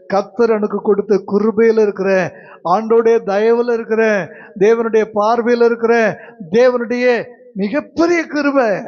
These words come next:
ஐஸ்வர்யத்துல நான் என்ன செய்றேன், வாழ்ந்துட்டு இருக்கிறேன்"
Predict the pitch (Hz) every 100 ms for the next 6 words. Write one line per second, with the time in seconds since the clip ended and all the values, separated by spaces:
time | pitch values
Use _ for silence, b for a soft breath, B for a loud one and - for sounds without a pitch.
0 | - 233 - 269 262 247 233 214 220 262
1 | 247 240 214 165 B B B 175 190 233
2 | 262 247 202 202 208 196